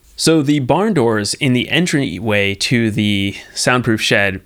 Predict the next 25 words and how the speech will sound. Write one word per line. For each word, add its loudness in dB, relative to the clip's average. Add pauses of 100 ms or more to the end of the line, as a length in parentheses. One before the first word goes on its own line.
pose 0
a 0
unique 0
soundproofing -4
problem. -4 (500)
And 2
this 0
is 2
one 2
that 0
Henry 0
is 0
still 2
working 0
on, 0
but 0
he -2
added -2
two 0
layers 2
of -2
five 0
eighths -2
inch -4
drywall 0